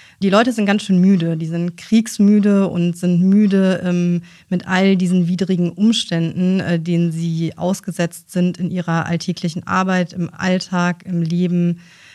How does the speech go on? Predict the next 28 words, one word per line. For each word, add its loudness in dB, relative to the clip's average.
damit 0
umgehen 2
zu -8
müssen. -4
Das -8
ist -12
die 0
schlechte -2
wirtschaftliche -4
Lage, 0
äh, -2
das -2
ist -6
diese 0
Bedrohung -2
durch -2
die -6
Türkei, -2
das -4
Wiedererstarken -4
des -6
I -8
S, -4
der -2
Klimawandel. 0
Also -4
es -8
sind 2